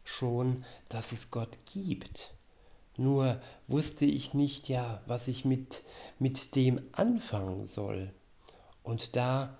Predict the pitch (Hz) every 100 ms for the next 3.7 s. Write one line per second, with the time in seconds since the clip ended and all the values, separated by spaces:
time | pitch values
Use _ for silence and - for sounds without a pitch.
0 | - 135 135 135 - 131 127 - 117 -
1 | 123 127 131 - 156 156 98 - - -
2 | - - - - 160 180 - 120 120 120
3 | - - 131 127 127 127